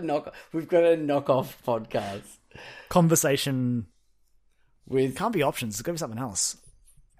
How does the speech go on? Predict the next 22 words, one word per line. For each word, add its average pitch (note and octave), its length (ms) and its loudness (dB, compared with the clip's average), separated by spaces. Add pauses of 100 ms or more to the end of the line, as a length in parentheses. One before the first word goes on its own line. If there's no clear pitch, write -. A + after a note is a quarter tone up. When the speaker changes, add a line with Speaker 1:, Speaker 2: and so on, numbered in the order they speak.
(120)
Speaker 1:
Um, C#3 720 0 (280)
choices? F#3 720 0 (840)
Speaker 2:
Conversation E3 540 2
choices. B2+ 360 -2
C - 260 2
C. - 160 0
Speaker 1:
Yeah, E3 280 4
C D#3+ 200 -2
C. B2+ 400 -2 (300)
Um, A#2+ 800 0 (840)
yeah, A2 220 -2
with, G#2 400 -8
with G#2 320 -6 (1200)
Schmiren A#2 640 -4
and A#2+ 160 -4
Schmoll. A#2 480 -6 (520)
Uh, A#2+ 380 2
anyway, A#2 460 -2
look, B2 340 -4
that's, B2 400 -2
that's C#3 220 0
it. A2 180 -6